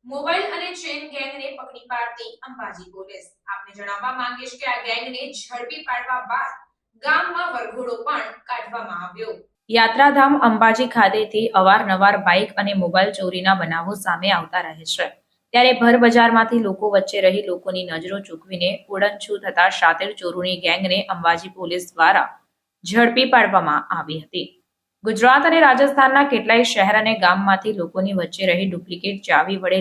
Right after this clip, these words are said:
લોક ખોલીને બાઇક લઈને ફોડ થઈ જતા આવા ચોરોની ગેંગ છેલ્લા કેટલાય સમયથી સક્રિય હતી, જે બાઇક ઉપરાંત રાહદારીઓ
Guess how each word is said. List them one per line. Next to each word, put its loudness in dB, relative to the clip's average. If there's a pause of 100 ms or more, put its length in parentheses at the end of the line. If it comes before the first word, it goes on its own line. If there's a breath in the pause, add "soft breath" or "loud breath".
લોક -4 (220)
ખોલીને -6 (680)
બાઇક 4
લઈને 4 (140)
ફોડ 2
થઈ 0
જતા 6 (160)
આવા 6
ચોરોની -4
ગેંગ -2 (120)
છેલ્લા -2
કેટલાય -2
સમયથી -4
સક્રિય -6
હતી, -6
જે -4
બાઇક 0 (140)
ઉપરાંત -4
રાહદારીઓ -2